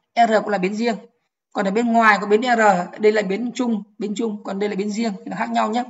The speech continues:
Đây, chúng ta di chuyển tới cái vị trí là X Y là cái, à, tâm tọa độ của, của máy tính.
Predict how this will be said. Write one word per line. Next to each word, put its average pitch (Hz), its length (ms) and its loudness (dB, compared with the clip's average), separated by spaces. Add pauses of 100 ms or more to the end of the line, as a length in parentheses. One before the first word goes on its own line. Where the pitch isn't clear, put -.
(140)
Đây, 202 160 -4 (340)
chúng 240 140 -6
ta 226 180 6
di 214 160 -2
chuyển 180 240 0
tới 185 140 -6
cái 233 80 -8
vị 220 120 -8
trí 220 100 -6
là 226 120 -8 (180)
X - 120 -6
Y 226 240 -6
là 190 260 0
cái, 214 140 -4
à, 196 480 2 (840)
tâm 214 360 -6
tọa - 140 -10
độ - 100 -10 (140)
của, - 280 -8 (400)
của - 120 -16
máy 180 180 -8
tính. 208 180 -2